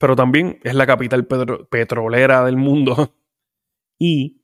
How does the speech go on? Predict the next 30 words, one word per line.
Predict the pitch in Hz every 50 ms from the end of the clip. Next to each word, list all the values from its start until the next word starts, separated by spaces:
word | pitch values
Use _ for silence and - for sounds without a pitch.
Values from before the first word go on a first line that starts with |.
| _ _ _ _ _ _ _ _ _ _ _ _ _ _ _ _ _ _ _ _ _ _ _ _ _
los | - 123 117 104
jeques | 117 113 117 123 127 135
árabes | 123 123 139 151 160 156
y | 139
toda | 117 123 120
esta | 120 - 131
gente | 123 127 135 - 170
y |
la | 156 139
cantidad | 131 131 123 120 123 120
de | 120
dinero | 123 123 123 131 127
que | 131
pueden | 123 135 135 135 131 127
dar. | 127 139 - - _ _ _ _ _
So, | - - 127
al | 101 135 -
final | - 135 131 139
del | 165 180 185 190
día, | 214 190 160 139 131 117 127
yo | 123 139 131 135
no, | 151 160 165 160 147 - - _ _ _
a | -
mí | 135 139
no | 147 170
me | 202 196
gusta | 180 196 220 190 - - 151 147 147 - - _ _ _ _ _ _ _ _ _ _ _ _ _ _ _ _ _ _ _ _ _ _
que | - 135
suceda | - 127 120 113 135 135 139
allá, | 151 147 143 147 147 135 123 135 143 _